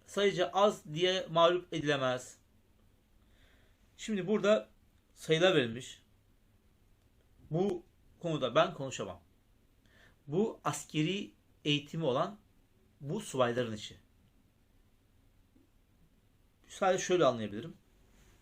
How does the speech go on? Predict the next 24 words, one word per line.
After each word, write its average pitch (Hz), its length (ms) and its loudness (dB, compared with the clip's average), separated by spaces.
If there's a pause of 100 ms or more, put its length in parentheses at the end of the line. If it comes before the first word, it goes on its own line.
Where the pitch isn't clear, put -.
(1160)
Ee, 101 440 -10 (1040)
demek 170 360 2
ki, 190 240 -4 (1300)
e, 120 280 -8
belli 143 540 0 (2750)
oranlarda 151 760 4
belli 143 360 0
bölükler, 127 520 -2
birlikler 131 480 -4
tertip 139 280 -2
edilmesini 113 520 -8
bak 151 160 -2
Allah 143 160 -2
Resulü 117 180 -10
Aleyhisselam 135 340 -4
da 180 100 -4
o 156 120 2
zamandan 131 520 -4
söylemiş 143 340 -6
ki 156 120 -6
bugün 151 220 -6
de 302 40 -4
yapılıyor 135 440 -4
bu. 95 160 -18